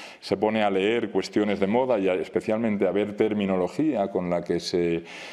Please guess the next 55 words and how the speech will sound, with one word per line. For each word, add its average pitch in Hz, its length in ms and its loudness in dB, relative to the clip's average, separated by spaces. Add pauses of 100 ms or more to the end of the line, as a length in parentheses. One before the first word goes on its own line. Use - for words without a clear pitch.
(140)
definen 107 580 2
distintas 101 480 0
partes 101 440 0
de 87 80 0
la 82 100 2
ropa 98 260 0
que 90 100 -2
llevan 92 200 0
las 90 140 -6
personas, 101 560 -2 (380)
se - 200 0
ve 101 280 2
rápidamente 107 680 0
que 98 140 2
es 98 120 -2
muy 101 760 2
cosmopolita. 95 1040 0
En 90 120 -4
España, 101 400 0
por 101 80 2
ejemplo, 101 360 0
se 92 160 -2
llaman 95 380 0
las 90 200 -2
capas, 113 400 2
se 98 100 -4
dice 104 260 -2
que 98 100 0
son 107 340 -2 (340)
de 107 160 2
Hungría 104 380 2
o 110 80 0
de 98 80 2
Alemania. 90 560 0
En 82 60 -2
Inglaterra 90 460 0
se 101 140 -4
dice 101 300 0
que 98 60 2
el 87 100 -4
cuero 98 300 2
es 98 100 -4
de 90 60 0
España 98 500 0
o 82 60 -2
se 92 160 -2
habla 98 240 2
de 90 80 -2
puntas 101 480 -2
españolas 92 600 -2
en 85 100 -4
los 85 120 -6
cuellos. 98 480 -2
En 87 80 -6
España 104 480 -2